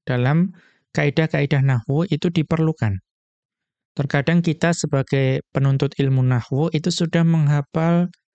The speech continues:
ya, seluruh misalnya marfu'atul asma, ya, isim-isim yang marfu', mansubatul asma,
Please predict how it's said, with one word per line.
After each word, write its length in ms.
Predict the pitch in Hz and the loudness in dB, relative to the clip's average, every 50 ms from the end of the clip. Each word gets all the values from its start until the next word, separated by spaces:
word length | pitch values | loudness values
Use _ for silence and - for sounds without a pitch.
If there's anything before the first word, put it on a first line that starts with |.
| _ _ _ _ _ _ _ | _ _ _ _ _ _ _
ya, 80 | - 113 113 | -4 -4 -4
seluruh 680 | - - 160 151 151 156 156 156 156 170 185 180 180 - | -2 -2 0 0 2 2 2 2 2 2 2 0 0 0
misalnya 400 | 151 147 - 151 143 147 156 160 | -2 -2 0 0 0 2 2 2
marfu'atul 1000 | 156 156 156 156 151 - - 165 165 165 160 156 147 147 139 - - 143 143 - | 2 2 2 0 0 -2 0 0 0 0 0 2 0 0 0 0 -2 -2 -2 -2
asma, 480 | - 127 - - - - 117 107 107 - - | -2 -4 -4 -2 -2 -2 -2 0 -2 -4 -4
ya, 120 | - 110 110 | -4 -2 -2
isim-isim 560 | 127 127 - 147 143 151 143 - - 160 160 151 | -2 -2 0 -2 0 0 -2 -2 0 0 0 2
yang 120 | 143 135 131 | 2 2 2
marfu', 480 | 131 127 120 117 - - - 123 - - _ _ _ _ _ _ _ _ _ _ _ _ _ _ - | 2 0 0 -2 -4 -6 -8 -8 -8 -10 _ _ _ _ _ _ _ _ _ _ _ _ _ _ 0
mansubatul 880 | 139 139 139 135 - 165 160 156 147 151 151 143 135 - - 139 135 - - | 0 2 2 2 2 2 0 0 2 2 0 0 0 0 0 -2 -2 0 -2
asma, 520 | 131 123 - - - 123 117 113 113 - | -2 -2 -2 -2 -2 0 0 0 0 -2